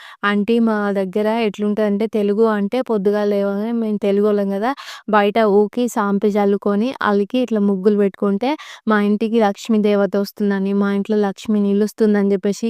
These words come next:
గౌరీ మాతకు ప్రతీకగా చూస్తాం ఇట్లా అలికి ముగ్గు వేసుకుంటా" అని చెప్పేసి నేను చెప్తే వాళ్ళు కూడా "అవునా?" అని చెప్పేసి వాళ్ళు కూడా చాలా ఎక్సైట్‌గా "మంచిగా ఉంది, అసలు చూడడానికి తృప్తిగా అనిపిస్తుంది" అని చెప్పేసి మా ఇంటి పక్కన ఆంటీ చెప్తే నాకైతే వినడానికి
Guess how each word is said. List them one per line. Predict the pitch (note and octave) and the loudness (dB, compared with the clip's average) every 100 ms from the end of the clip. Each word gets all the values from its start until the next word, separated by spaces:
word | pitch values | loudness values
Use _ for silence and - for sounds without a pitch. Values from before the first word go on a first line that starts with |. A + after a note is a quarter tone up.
| G#3+ | -2
గౌరీ | G#3 G3+ G#3+ A3 | 0 2 2 0
మాతకు | G#3 G3 G3+ A#3 A#3 _ _ - | 0 -2 -2 -4 -6 _ _ -4
ప్రతీకగా | A3 G3+ A#3 G#3+ A3 A3 | -2 0 0 2 2 2
చూస్తాం | G#3+ G#3+ G3+ G#3+ G3+ | 2 0 -2 -2 0
ఇట్లా | G3+ G#3 | 0 0
అలికి | G3 G3+ A3+ | 0 0 0
ముగ్గు | G#3+ G3+ G#3 | 0 0 0
వేసుకుంటా" | G3+ - G3+ G3+ | -2 -2 -2 0
అని | G3+ G3 | 0 -2
చెప్పేసి | F#3+ G#3+ - | -2 -4 -2
నేను | A3 G3+ | 0 0
చెప్తే | G3 F#3 - D4+ - - - - | -2 -4 -4 -4 -4 -14 -14 0
వాళ్ళు | A3 G#3 G#3+ | 4 4 4
కూడా | A3+ G#3 | 2 4
"అవునా?" | G3+ G#3+ A3 A3 | 2 2 2 2
అని | A3 | 2
చెప్పేసి | G#3 F#3+ G#3 - | 0 0 -4 -2
వాళ్ళు | A3+ G#3 G3+ | 0 0 0
కూడా | G#3 G3+ | -2 -2
చాలా | A#3 G3+ G#3 | 0 2 2
ఎక్సైట్‌గా | G3+ F#3 G3+ G3 G3+ | 0 0 -2 0 -2
"మంచిగా | G3+ G3+ G3+ A3+ A3 | 0 0 0 2 2
ఉంది, | G#3 G3+ G3+ G3+ - - - | 2 2 0 -2 -6 -20 -8
అసలు | G#3+ G#3+ G#3+ | -6 -2 -4
చూడడానికి | G#3 A3 G#3+ A3 A3 A3 | 0 0 2 2 2 0
తృప్తిగా | G#3 G#3+ - A3+ A3 | -2 -6 -2 2 2
అనిపిస్తుంది" | G#3 G3+ A3+ - G#3 | 2 0 -2 -2 -2
అని | G3+ | -2
చెప్పేసి | G3 G#3+ C4 | -2 -4 -2
మా | A#3+ G#3 | -2 -2
ఇంటి | G3 G3 | -4 -2
పక్కన | G#3+ G#3+ G#3 | -2 -2 -2
ఆంటీ | G3 G3 G#3+ | -2 -2 0
చెప్తే | G3 - A#3 | -2 -4 -4
నాకైతే | A3+ G#3 G3+ G3+ G3+ A3 | -2 -2 -2 -4 -2 0
వినడానికి | G3+ G3+ G#3 G#3 G3+ C#4+ | 0 0 0 -2 -2 -6